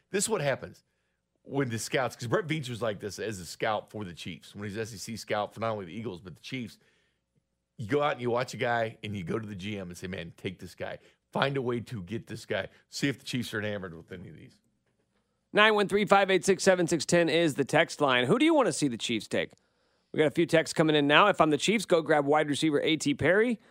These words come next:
Speaker 2: out of Wake Forest, or running back Rashawn Johnson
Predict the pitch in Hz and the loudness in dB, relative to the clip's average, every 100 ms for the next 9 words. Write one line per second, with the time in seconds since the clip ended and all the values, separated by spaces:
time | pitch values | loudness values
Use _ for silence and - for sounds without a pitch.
0 | _ _ _ - 123 117 120 117 - 190 | _ _ _ 0 2 4 2 0 2 4
1 | 214 202 175 151 127 139 143 135 127 123 | 6 4 4 2 2 2 2 4 2 0
2 | 123 117 123 117 123 139 139 135 139 | -2 0 0 2 2 2 2 2 0